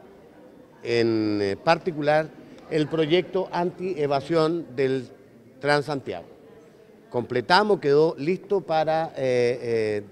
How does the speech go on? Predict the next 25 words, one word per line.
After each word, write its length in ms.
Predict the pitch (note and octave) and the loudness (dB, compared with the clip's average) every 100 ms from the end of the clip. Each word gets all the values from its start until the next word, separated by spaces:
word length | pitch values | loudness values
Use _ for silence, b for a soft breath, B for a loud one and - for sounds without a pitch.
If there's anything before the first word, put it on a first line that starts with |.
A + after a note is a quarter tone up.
| - | -6
ser, 340 | D3 C#3+ C#3+ C3+ - - - - | 2 2 2 -6 -20 -20 -20 -10
¿no 60 | B2+ | -4
es 60 | |
cierto?, 240 | D3+ C3 C#3 | -4 0 0
despachado 460 | B2 B2 - C#3 | 0 -2 2 4
a 40 | C3+ | 4
la 100 | B2+ | 2
sala. 400 | F#3 F#3 G#3 G#3 - B B B B | 2 2 2 -4 -16 B B B B
Nos 140 | C3 - | -4 0
parece 320 | B2+ B2 B2 | 0 0 0
muy 260 | C3 F3+ | 2 4
importante 880 | A#3 F#3 D#3+ - E3+ F3+ F#3+ F#3+ F3+ - | 2 -2 -6 -2 -2 -2 -2 -2 -2 -6
porque 480 | C#3+ C#3 - C3 C#3 | -2 -2 0 0 0
este 340 | C3+ C#3 - D3 | -2 -4 -2 -2
propósito, 580 | C3+ A#2 D3 - B2 B2 | -2 0 -2 -2 -8 -6
que 120 | B2 | -6
es 60 | |
controlar 500 | - A#2+ - A2 C3+ | -4 -6 -6 -2 0
la 100 | E3+ | 0
evasión, 380 | E3+ C#3 - D#3 | 0 -2 -2 -6
que 80 | A2+ | -8
está 300 | - B2+ B2 | -4 -2 -2
del 200 | G#2+ G#2+ | -2 -2
orden 300 | B2 A#2 G#2 | -2 -2 -4
del 180 | G2+ | -6